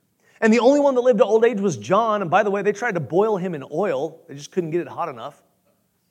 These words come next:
The Apostle Paul, who is the most faithful Christian to ever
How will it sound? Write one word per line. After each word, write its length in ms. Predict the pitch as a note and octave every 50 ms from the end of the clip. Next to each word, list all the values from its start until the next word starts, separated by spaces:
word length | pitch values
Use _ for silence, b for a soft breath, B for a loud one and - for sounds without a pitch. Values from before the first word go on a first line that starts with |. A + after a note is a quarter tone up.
| _ _ _ _ _ _ _ _ _ _ _ _ _ _ _ _ _ _ _ _ _ _ _ _ _ _ _ _ _ _ _ _ _ _ _ _ _ _ _ _ _ _ _ _ _ _ _ _ _
The 120 | C#3+ F3+
Apostle 460 | G#3 - - G3+ A3 A3 G#3+ - G3 D#3+
Paul, 300 | - - G#3+ G#3 F#3 E3
who 120 | F3+ E3+
is 500 | D#3+ C3 B2 C#3+ D#3+ F3+ F3 C#3+ C#3 C#3+
the 220 | G3+ D4 D#4+ D#4+
most 380 | D#4+ E4 D4+ C#4+ C#4+ B3+ - -
faithful 400 | - C#4 C4+ B3+ G3+ - C4 B3
Christian 380 | - - B3+ - - B3 A#3 G#3+
to 80 | F#3+ -
ever 380 | G#3+ G3+ G3+ G#3 G#3 G3 G3+